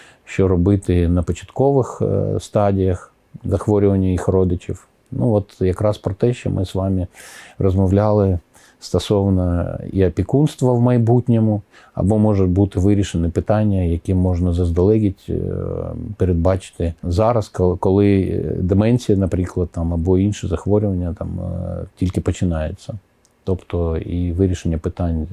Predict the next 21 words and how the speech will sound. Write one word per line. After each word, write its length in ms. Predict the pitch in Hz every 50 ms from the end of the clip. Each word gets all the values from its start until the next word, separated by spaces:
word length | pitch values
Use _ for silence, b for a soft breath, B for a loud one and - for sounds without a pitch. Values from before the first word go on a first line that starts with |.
| 107 92
з 40 | 87
довіреностями, 840 | 85 90 95 117 156 156 147 139 131 120 - - - 117 117 110 104 B B B B B B B B B B B B
і 240 | - 95 95 95 92
з 80 | 87 -
представництвом, 1000 | - 90 87 - - - 90 85 101 123 147 147 - - - 123 117 113 110 - B B B B B B B B - -
і, 480 | - - 92 92 92 92 92 92 90 87 85 85
е, 460 | 85 85 82 80 78 78 78 82 87 90
з 120 | 92 92
лікуванням, 760 | 95 92 90 - 90 87 110 123 139 139 135 123 117 117 120 - B B B B B B B B B B B B B B B B B B B B B B _ -
і 80 | - 113
таке 260 | - 120 - - 113
інше. 340 | 110 110 104 95 - - B B B B B B B B B B B B B -
Е, 460 | - 113 117 117 113 113 113 113 110
вже 360 | 110 107 104 107 151 175 175 160
є 380 | 147 143 143 135 123 113 104
бенефіціари, 960 | 98 98 104 107 110 104 - 110 - - 120 123 143 165 196 226 202 185 175 156
е, 400 | 143 120 101 104 113 113 113 113
фонду, 960 | - - 143 139 156 170 175 165 156 151 151 147 143 143 139 131 127 107 107 113 113
е, 20 | 113
Незабутні, 960 | 113 110 104 101 110 104 110 131 160 185 180 - 165 156 151 151 143 143 131
ка-, 160 | - - 98